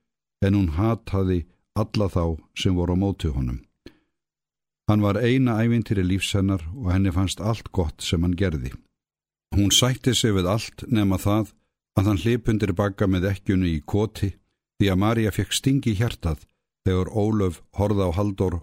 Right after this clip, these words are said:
ásleitnum augum sínum. Hún reyndi að leggja honum lið eftir bestu getu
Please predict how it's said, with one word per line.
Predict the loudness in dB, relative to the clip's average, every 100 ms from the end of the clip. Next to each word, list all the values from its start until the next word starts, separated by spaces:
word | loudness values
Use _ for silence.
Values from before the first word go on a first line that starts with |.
| -4
ásleitnum | -4 -4 -2 -2 0 0 0
augum | 0 0 -2
sínum. | -2 -4 -4 -6 -12 _ -20 -20 _ _ _ _ _ _ _ _ _
Hún | 0 2
reyndi | 2 2 2
að | 2
leggja | 0 0 0
honum | 2 2 2
lið | 0 0
eftir | 0 0 0
bestu | 0 0 0
getu | 0 0 0 -4